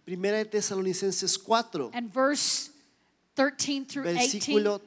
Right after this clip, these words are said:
Speaker 1: trece al dieciocho.
Speaker 2: he tells, Encourage yourself with these words,
Speaker 1: Dice, "Anímense unos a otros con estas palabras,
Speaker 2: that when the Lord
Speaker 1: que
Speaker 2: returns,
Speaker 1: cuando el Señor regrese,
Speaker 2: he's going to return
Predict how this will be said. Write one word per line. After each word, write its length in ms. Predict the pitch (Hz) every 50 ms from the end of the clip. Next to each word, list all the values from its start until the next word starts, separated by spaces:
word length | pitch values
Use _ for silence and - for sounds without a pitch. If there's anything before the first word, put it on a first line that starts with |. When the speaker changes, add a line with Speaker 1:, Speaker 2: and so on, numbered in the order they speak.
| - -
Speaker 1:
trece 380 | 208 208 208 202 - - 208 190
al 100 | 190 170
dieciocho. 580 | 180 170 - - 214 226 220 220 - 147 113 - _
Speaker 2:
he 160 | - - 302
tells, 380 | 302 - 277 302 277 262 - - - - -
Encourage 500 | 311 269 - - - 330 320 339 254 226
yourself 420 | 294 - - - 294 285 262 - 247
with 100 | 240 190
these 200 | 247 233 202 -
words, 260 | 208 208 190 156 175 208
Speaker 1:
Dice, 300 | 202 - - 220 202 - -
"Anímense 600 | 190 202 214 240 262 247 262 262 - - 240 240 220
unos 300 | - 233 233 240 226 220
a 60 | 214
otros 260 | 220 220 226 208 -
con 180 | - 196 196 208
estas 300 | 214 214 - 196 - -
palabras, 680 | 170 165 156 147 139 127 117 113 - - - - - -
Speaker 2:
that 160 | 254 247 -
when 180 | 247 302 320 330
the 80 | 339
Lord 280 | 320 294 302 294 302 233
Speaker 1:
que 40 | 262 294
Speaker 2:
returns, 680 | 285 285 - 277 247 214 180 165 160 - - 185 - -
Speaker 1:
cuando 260 | 220 208 202 190 196
el 80 | 190
Señor 360 | 190 - 202 196 196 214 226 226
regrese, 320 | 226 220 226 233 247 233
Speaker 2:
he's 200 | 285 277 254 -
going 200 | - 277 277 269
to 80 | 262 247
return 520 | 240 247 233 - - 269 285 285 294 294